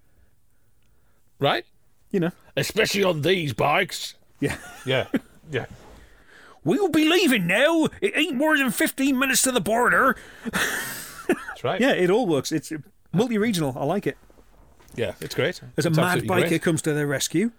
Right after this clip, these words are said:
Speaker 1: Mm-hmm.
Speaker 2: providing it'll get let off with a parking ticket or some such.
Speaker 1: Yeah, yeah, yeah.
Speaker 2: It's nice to see police corruption in a children's comic. I like this.
Speaker 1: Yeah, of course. And, and Robert Pine, who plays the part of their sergeant.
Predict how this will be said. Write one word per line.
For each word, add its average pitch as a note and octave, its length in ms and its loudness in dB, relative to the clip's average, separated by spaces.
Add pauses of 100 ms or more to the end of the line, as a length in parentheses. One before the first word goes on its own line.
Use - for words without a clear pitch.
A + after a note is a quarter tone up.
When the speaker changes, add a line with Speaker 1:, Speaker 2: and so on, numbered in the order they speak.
(640)
Speaker 1:
Mm-hmm. A#2 120 -2
Speaker 2:
providing D3+ 440 0
it'll D3 180 0
get D3+ 160 -2
let D3 160 -2
off E3 220 -4
with C#3 80 -2
a C#3 40 -2
parking C#3 360 -8
ticket - 260 -8
or C#3+ 80 -6
some C3 200 -2
such. - 340 -6 (680)
Speaker 1:
Yeah, F#2+ 140 -4
yeah, A#2 160 -2
yeah. A2+ 120 -2
Speaker 2:
It's - 120 -2
nice G#3+ 220 0
to - 80 -4
see F#3 260 0 (320)
police G3 300 -2
corruption F#3 540 -4
in D3+ 140 -4
a D3 40 -2
children's F#3 400 -4
comic. A#2 280 -8
I C#3 60 -6
like F3+ 180 -4
this. - 180 -12 (520)
Speaker 1:
Yeah, F3+ 240 2 (340)
of C#3+ 100 -10
course. A3 320 -4 (760)
And, G3 460 0 (360)
and E3+ 160 -2
Robert G#3 240 0
Pine, F3 400 0
who E3+ 160 0
plays D3 440 2
the C#3+ 80 -2
part C3+ 220 0
of B2 100 -2
their A#2+ 140 2
sergeant. C#3 580 -2